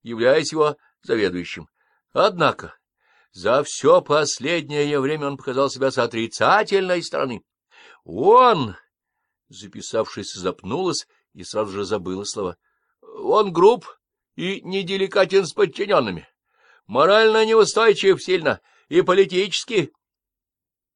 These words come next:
Записавшись совсем растерялась, поскольку этим политически испугала прежде всего себя. «И вообще,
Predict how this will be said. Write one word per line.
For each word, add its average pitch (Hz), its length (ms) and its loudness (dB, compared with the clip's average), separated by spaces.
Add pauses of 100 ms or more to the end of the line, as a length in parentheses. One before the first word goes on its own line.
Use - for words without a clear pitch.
(720)
Записавшись 101 880 -8
совсем 107 360 -8
растерялась, 110 680 -4
поскольку - 400 -14 (160)
этим 98 320 -10
политически 98 800 -10 (160)
испугала 98 480 -6
прежде 95 240 -8
всего 95 240 -12
себя. 92 420 -6 (260)
«И 247 260 -4
вообще, 180 440 2